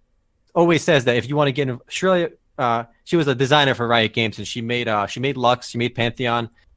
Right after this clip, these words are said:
I think she made a couple other heroes and did a lot of balance stuff at Riot Games.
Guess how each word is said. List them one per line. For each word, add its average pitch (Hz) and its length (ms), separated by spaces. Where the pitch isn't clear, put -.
I 117 80
think 120 160
she - 100
made 120 80
a 110 40
couple - 260
other 131 120
heroes 151 340
and 120 100
did 113 100
a 123 60
lot 117 120
of 98 80
balance 117 280
stuff 170 160
at 156 60
Riot 151 240
Games. 190 340